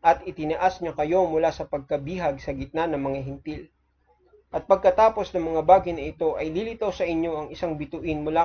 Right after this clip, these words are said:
kay Jacob sa kapayapaan, at ang isang tao ay sisikat mula sa aking binhi, gaya ng araw ng katuwiran. Lumalakad na kasama ng mga anak ng tao sa kaamuan at katuwiran, at walang kasalanang masusumpungan sa kanya.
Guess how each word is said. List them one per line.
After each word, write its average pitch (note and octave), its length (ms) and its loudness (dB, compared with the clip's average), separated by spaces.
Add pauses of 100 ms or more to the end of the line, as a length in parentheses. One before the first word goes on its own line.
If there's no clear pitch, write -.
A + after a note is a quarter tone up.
kay D#3 160 -6
Jacob F3+ 400 -4
sa - 160 -10
kapayapaan, D3 800 0 (720)
at - 80 -18
ang E3+ 160 2
isang E3 240 -4
tao F#3+ 320 8
ay D#3 160 -2
sisikat F#3+ 560 -4
mula D#3+ 320 -2
sa D3+ 160 -2
aking D3+ 240 -10
binhi, D3 320 -10 (640)
gaya E3+ 320 8
ng D#3 80 -2
araw D#3+ 400 6
ng D3 80 -6
katuwiran. C#3 640 -6 (500)
Lumalakad E3+ 640 4
na E3 80 -6
kasama F3+ 480 2
ng D#3 160 -4
mga D3 240 -2
anak F3 240 -2
ng D#3 240 -6
tao D#3+ 240 4
sa D3+ 240 -12
kaamuan D#3+ 720 -2
at D#3 160 -4
katuwiran, D3+ 560 -8 (160)
at - 160 -10
walang F3 320 2
kasalanang E3+ 640 0
masusumpungan D3+ 720 -6
sa - 80 -18
kanya. D#2 320 -12